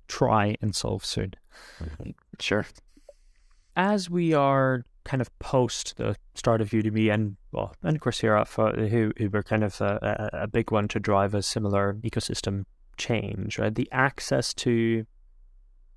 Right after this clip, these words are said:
Speaker 1: learning has dramatically changed over the last ten years or fifteen years. How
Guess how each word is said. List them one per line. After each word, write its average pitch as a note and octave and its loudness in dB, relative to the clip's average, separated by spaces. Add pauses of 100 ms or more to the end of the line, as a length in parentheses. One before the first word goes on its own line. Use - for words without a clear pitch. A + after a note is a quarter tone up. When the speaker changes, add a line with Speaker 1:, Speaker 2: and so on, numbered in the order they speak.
(800)
Speaker 1:
learning A#2+ 6
has G#2+ 2
dramatically A2 0
changed G#3 0 (160)
over B2+ 0
the C3 0
last C#3 -2
ten C#3 -2
years F3 -2
or A2 -2
fifteen C#3+ -4
years. D#3+ -4 (1080)
How G#3 2